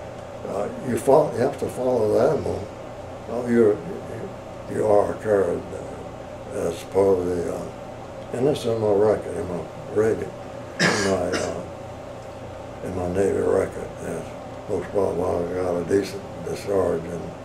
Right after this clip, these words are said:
and I got some recommendations in there as well. Connections with, uh, the rescue of the Macon, Dir-,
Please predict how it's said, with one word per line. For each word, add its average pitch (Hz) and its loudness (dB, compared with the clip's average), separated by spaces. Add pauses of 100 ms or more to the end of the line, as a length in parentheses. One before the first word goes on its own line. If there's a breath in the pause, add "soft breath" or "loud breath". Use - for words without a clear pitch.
(1080)
and - -6
I 90 -2
got 98 2
some 87 -6
recommendations 92 2
in 85 -4
there 85 -2
as 80 -2
well. 101 -2 (1120)
Connections 92 -2
with, 87 -2
uh, 85 -4 (580 loud breath)
the - -6
rescue 95 4
of 98 4
the 92 -2
Macon, - 2 (640)
Dir-, 92 -2